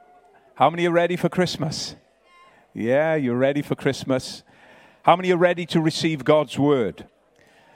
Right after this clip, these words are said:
this morning? And I trust that this word is gonna encourage our hearts, strengthen us,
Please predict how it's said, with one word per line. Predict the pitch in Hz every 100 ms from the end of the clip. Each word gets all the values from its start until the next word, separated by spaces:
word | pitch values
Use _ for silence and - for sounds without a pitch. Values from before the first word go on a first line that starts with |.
| _
this | 131 120 131
morning? | 123 117 98 80 - _ _ _ _ -
And | 113
I | 151
trust | - 170 156 -
that | 139 123
this | 143 -
word | 147 151 143
is | 127
gonna | - 131 123
encourage | 113 - 139 139 139 127
our | 127
hearts, | 113 123 123 - - - - _ _ _ _ _ _ -
strengthen | - - - 139 156 160 - 147
us, | 147 139 - - -